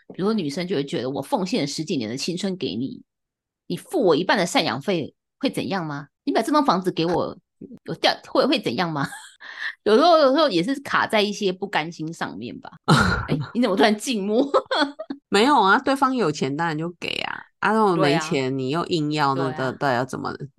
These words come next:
Speaker 2: 这，这个钱要从哪里来？I don't know 啊。
Speaker 1: 对。
Speaker 2: 啊，就好聚好散啊。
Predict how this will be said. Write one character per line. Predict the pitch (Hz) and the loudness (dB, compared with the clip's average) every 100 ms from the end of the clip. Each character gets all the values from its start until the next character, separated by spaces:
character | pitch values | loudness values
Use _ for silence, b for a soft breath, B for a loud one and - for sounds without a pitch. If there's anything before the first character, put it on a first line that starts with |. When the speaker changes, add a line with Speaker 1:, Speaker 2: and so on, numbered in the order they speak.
| _ - | _ -10
Speaker 2:
这， | - | -10
这 | - 160 | -6 -4
个 | 143 | -4
钱 | - 123 123 | -2 -2 0
要 | 135 | 0
从 | - - | -2 -4
哪 | 69 | -4
里 | - - | -6 -8
来？ | - - 156 _ _ _ _ | -10 -10 -14 _ _ _ _
I | - 139 | -4 -2
don't | - 80 | -4 -4
know | 50 50 | -8 -10
啊。 | 50 _ _ _ _ B B B B - | -14 _ _ _ _ B B B B -18
Speaker 1:
对。 | - | -6
Speaker 2:
啊， | - | 2
就 | 262 | 4
好 | 220 151 | 6 4
聚 | 208 233 | 4 2
好 | 175 135 | 2 -2
散 | - 185 147 135 | -2 0 0 0
啊。 | 87 | -4